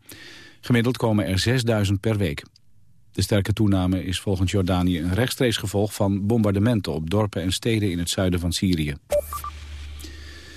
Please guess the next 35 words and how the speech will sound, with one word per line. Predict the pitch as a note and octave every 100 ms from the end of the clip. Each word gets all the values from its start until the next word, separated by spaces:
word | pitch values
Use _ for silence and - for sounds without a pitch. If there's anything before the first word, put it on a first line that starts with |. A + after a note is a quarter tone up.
| - - -
In | -
het | C#3+
Zuidpoolgebied | C#3 G#3 F#3 D3+ G#2+ A#2 F3+ - B2+
worden | D3 C#3+
drie | D3
Canadezen | D#3 D3 A#2+ D#3+ E3+ B2+
vermist. | A#2+ A#2 G2 - -
Ze | -
waren | A2+ A2+
met | A2+
een | G#2
klein | B2+ A#2+
vliegtuig | G2 C#3 B2+ B2 G#2+
onderweg | G2 A#2 A2 A#2 -
van | A2 G2+
de | F#2
Pool | F2 B2+ C#3+ B2
naar | A2+ G#2
een | G#2+ C3
Italiaanse | A#2 G2+ A#2 C#3 -
basis | A2+ A2+ G#2 C3
in | A2+ A2
Terranova | G2+ A2+ G#2+ B2 C3+ G#2+
Bay | G2 G2+ F#2+
aan | F2+
de | G2
kust. | - A2 - - - - -
Toen | - E2
er |
een | E2
noodsignaal | F2+ A#2+ B2+ C3 B2 A#2 A#2
van | A#2
het | G#2
vliegtuig | C3 G#2+ A2
binnenkwam, | G2+ A#2 G#2 A#2